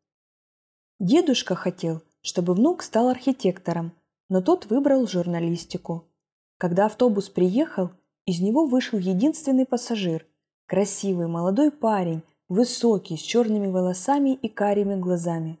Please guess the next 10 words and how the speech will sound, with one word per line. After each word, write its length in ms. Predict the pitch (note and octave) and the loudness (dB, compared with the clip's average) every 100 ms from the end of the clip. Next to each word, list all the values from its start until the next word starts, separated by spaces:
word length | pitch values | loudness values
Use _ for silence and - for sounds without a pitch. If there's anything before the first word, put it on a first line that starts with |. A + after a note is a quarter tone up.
| _ _ _ _ _ | _ _ _ _ _
Он 160 | G3+ | -4
сильно 380 | G3 - D#4+ D4+ | 0 2 4 4
отличался 680 | D4+ D4+ - C4+ G#3 - F#3+ | 2 0 0 0 0 2 0
от 80 | F#3 | 2
других 380 | G#3+ G3+ F#3 | 0 2 -2
жителей 400 | D#3+ F#3 F#3 E3+ | 0 -4 -2 -2
деревни. 560 | E3 G3 G3 E3 D#3+ E3+ _ _ _ _ | 0 2 2 0 -6 -10 _ _ _ _
Был 180 | F#3+ G#3 | 0 0
стильно 440 | G3+ D4+ D#4 C4+ | 2 2 4 4
одет, 440 | A3+ E3 F3 F3+ | 2 2 0 -2